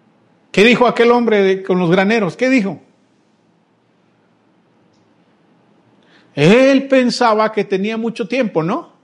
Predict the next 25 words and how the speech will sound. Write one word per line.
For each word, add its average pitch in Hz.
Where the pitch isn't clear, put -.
Él 156
dijo, 185
"Voy 208
a 247
tumbar 269
mis 294
graneros, 285
voy 240
a 269
hacer 233
esto, 320
voy 320
a 302
hacer 311
lo 359
otro." 359
Y 339
tenía 294
muchos 294
planes 254
que 220
eran 240
muy, 233
muy 196
buenos. 320